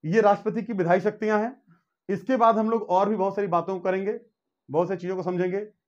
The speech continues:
नेक्स्ट क्लास में। वीडियो को जरूर देखिए, शेयर करिए, बार बार देखिए, लिखिए, समझिए।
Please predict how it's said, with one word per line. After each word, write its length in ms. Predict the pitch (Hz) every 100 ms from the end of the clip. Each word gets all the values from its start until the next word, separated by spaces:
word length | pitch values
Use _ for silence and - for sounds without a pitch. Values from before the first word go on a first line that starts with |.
| _
नेक्स्ट 200 | 165 175
क्लास 240 | 180 180 165
में। 240 | 185 214 _ _ _ _ 113
वीडियो 280 | 143 160
को 120 | 185 165
जरूर 260 | 156 180
देखिए, 480 | 175 180 185 196 196 _ _ _
शेयर 280 | _ 170 185
करिए, 480 | 185 180 185 196 - 123
बार 220 | 143 170
बार 140 | 185
देखिए, 420 | 175 175 175 185 196
लिखिए, 300 | 147 147 202
समझिए। 520 | 185 175 175 185 185